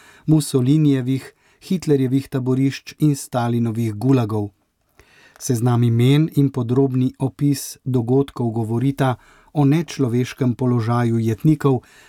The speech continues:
ki so na mrazu in soncu morali lomiti in nositi kamenje, izpostavljeni mučenju,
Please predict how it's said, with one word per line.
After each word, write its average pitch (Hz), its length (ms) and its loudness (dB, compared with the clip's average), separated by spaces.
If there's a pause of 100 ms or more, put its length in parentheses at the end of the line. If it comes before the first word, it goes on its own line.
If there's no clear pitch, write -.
ki 202 120 -2
so 160 160 -2
na 135 120 4
mrazu 123 440 0
in 110 180 -2
soncu 143 560 0
morali 123 540 0 (360)
lomiti 139 640 2
in 147 140 2
nositi 127 440 -4
kamenje, 135 600 2 (360)
izpostavljeni 127 920 0
mučenju, 131 600 2